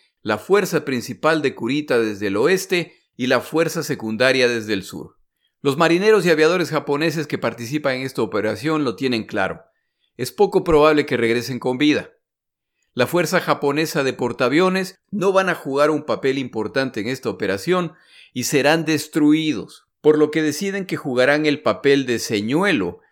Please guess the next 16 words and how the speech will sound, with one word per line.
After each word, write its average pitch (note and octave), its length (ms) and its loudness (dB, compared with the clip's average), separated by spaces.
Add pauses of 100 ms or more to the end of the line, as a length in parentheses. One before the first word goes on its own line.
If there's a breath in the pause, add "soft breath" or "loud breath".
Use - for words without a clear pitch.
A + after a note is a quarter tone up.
para G#2+ 200 2
los G#2+ 280 -4
portaaviones A#2 800 -2
estadounidenses. G2+ 1120 -4
Se - 180 -14
mostrarán A2 500 0
a D#3 100 -2
través C#3 320 2
de B2 100 0
ataques F3+ 580 -2
y B2 40 -6
luego D3 280 2
escaparán B2+ 720 0
rumbo A2 300 -2
al G#2 100 0
norte D#3+ 540 0